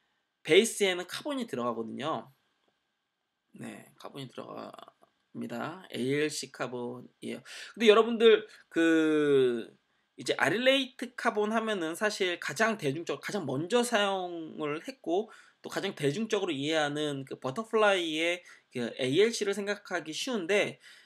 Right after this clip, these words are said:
이 카본도, 카본 자체도 강도나 어떤 그 두께 그리고 짜임에 대한 그것 때문에 카본도 각 회사마다 전부 다 감각이 다르고요. 아릴레이트도 당연히 다를 것이고 어떻게 짜내는지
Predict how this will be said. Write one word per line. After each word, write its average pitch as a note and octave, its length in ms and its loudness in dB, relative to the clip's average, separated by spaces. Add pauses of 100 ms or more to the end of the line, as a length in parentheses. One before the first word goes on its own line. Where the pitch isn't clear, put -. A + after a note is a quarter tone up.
(240)
이 E3+ 100 -2
카본도, C#4 840 2
카본 D4+ 440 -6
자체도 C4 1120 0 (200)
강도나 F3+ 640 2
어떤 D3 760 0
그 C3+ 180 -8
두께 D3+ 420 0
그리고 C#3+ 360 -6
짜임에 C4 520 4
대한 C#3+ 760 0
그것 B2 760 -8
때문에 G3 360 -2
카본도 C4 580 -6 (300)
각 - 200 -10
회사마다 B3+ 380 -4
전부 A#3 340 -6
다 C#4 100 8
감각이 D3+ 400 -2
다르고요. B2+ 760 -4 (340)
아릴레이트도 A#3 720 2
당연히 G3 360 -4
다를 D3+ 240 -6
것이고 - 420 -8
어떻게 C#3 440 -4
짜내는지 E3 840 -4